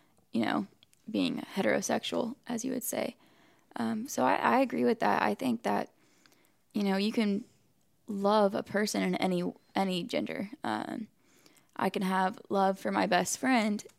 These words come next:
and the only thing separating me from having, like, affectionate love, I guess, would be there's no attraction.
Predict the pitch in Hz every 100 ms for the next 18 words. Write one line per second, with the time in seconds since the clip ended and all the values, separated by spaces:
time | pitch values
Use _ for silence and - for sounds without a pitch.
0 | - 196 196 196 202 - 285 220 - 196
1 | 196 190 - 190 190 190 202 _ - -
2 | _ - - 190 196 180 175 175 - -
3 | - 226 214 - 185 214 - 67 - -
4 | - - 196 - 202 - - 52 - 240
5 | - 196 - 226 - - - - 208 208
6 | 196 - - - - -